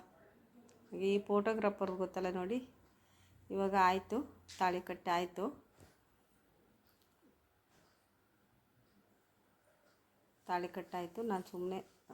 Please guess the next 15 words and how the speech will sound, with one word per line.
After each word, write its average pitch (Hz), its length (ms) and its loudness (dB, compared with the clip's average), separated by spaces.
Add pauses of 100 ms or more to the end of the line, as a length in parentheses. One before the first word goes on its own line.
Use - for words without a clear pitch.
(280)
ಚೂರು 180 340 -6
ಕ್ಲಿಪ್ 175 320 -10
ತೊಗೊಂಡೆ, 175 420 -2 (300)
ಆಗಲಿಲ್ಲ, 180 460 2
ಅದು 175 200 -2
ಫುಲ್ಲು - 360 -4
ರಶ್ಶು. 185 460 -4 (680)
ಹಾಗೆ 190 220 2
ತುಂಬ 196 280 0 (360)
ಶಾಸ್ತ್ರಗಳ 196 640 0
ಮಧ್ಯದಲ್ಲಿ 196 520 0 (760)
ಗಡಿಬಿಡಿ, 185 520 0
ಗಡಿಬಿಡಿ, 202 480 6
ಗಡಿಬಿಡಿ, 202 440 4
ಹರಿಬಿರಿ. 208 520 0